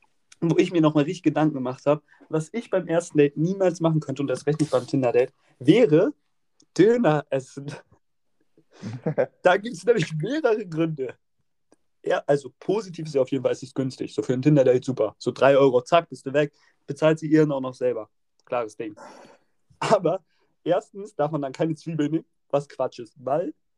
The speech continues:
Speaker 1: Döner ohne Zwiebeln muss man gar nicht anfangen. Jetzt bitte intervenieren, wenn ihr da was gegen habt. Nein, klares Ding, oder? Zwiebel, Döner, muss. Und die viel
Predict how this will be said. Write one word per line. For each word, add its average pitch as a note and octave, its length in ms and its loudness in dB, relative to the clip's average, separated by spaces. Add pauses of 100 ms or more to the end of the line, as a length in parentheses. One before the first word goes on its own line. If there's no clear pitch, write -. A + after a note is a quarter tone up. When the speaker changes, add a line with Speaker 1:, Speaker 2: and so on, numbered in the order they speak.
(220)
Speaker 1:
Döner F3 280 2
ohne D#3 160 0
Zwiebeln D#3 420 -2
muss A#2+ 140 -12
man A#2+ 100 -8
gar A#2 80 -2
nicht A2+ 160 -6
anfangen. G#2 340 -6 (1700)
Jetzt C#3+ 240 2
bitte D#3+ 180 4
intervenieren, C#3+ 640 0
wenn D#3+ 140 2
ihr D#3 100 4
da D3+ 80 4
was C3+ 140 0
gegen A2+ 180 -6
habt. G#2 160 -10
Nein, G#2 220 -6
klares B2+ 300 0
Ding, G#2+ 160 -8
oder? B2 260 -4 (480)
Zwiebel, D3+ 320 2
Döner, A#2 280 -6
muss. G2+ 320 -8 (1200)
Und F3+ 160 4
die D#3 100 4
viel C4 520 2